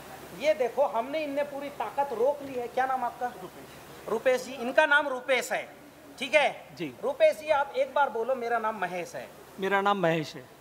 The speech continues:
Speaker 1: देखिए, इन्होंने बोला, ईमानदारी से झूठ बोला है, सबके सामने बोला है, मेरे कहने पे बोला और इनकी ताकत खत्म हो गई है, कुछ ताकत नहीं बची है। बची ताकत?
Speaker 2: बिल्कुल नहीं।
Speaker 1: अपना असली नाम बताओ।
Speaker 2: रुपेश पात्रिकर।
Speaker 1: मैं माफ-, माफी चाहता हूँ, ये बोलो।
Speaker 2: मैं माफी चाहता हूँ, मैंने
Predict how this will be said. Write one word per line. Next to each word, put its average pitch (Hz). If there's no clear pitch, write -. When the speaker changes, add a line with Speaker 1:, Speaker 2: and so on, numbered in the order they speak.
Speaker 1:
देखिए, 277
इन्होंने 262
बोला, 214
ईमानदारी 285
से 285
झूठ 285
बोला 285
है, 277
सबके 269
सामने 254
बोला 269
है, 254
मेरे 269
कहने 247
पे 254
बोला 226
और 254
इनकी 220
ताकत 220
खत्म 196
हो 165
गई 135
है, 127
कुछ 269
ताकत 202
नहीं 170
बची 135
है। 101
बची 185
ताकत? 240
Speaker 2:
बिल्कुल 175
नहीं। 120
Speaker 1:
अपना 214
असली 202
नाम 190
बताओ। 147
Speaker 2:
रुपेश 196
पात्रिकर। 143
Speaker 1:
मैं 202
माफ-, 175
माफी 175
चाहता 151
हूँ, 135
ये 139
बोलो। -
Speaker 2:
मैं 240
माफी 208
चाहता 185
हूँ, 262
मैंने 208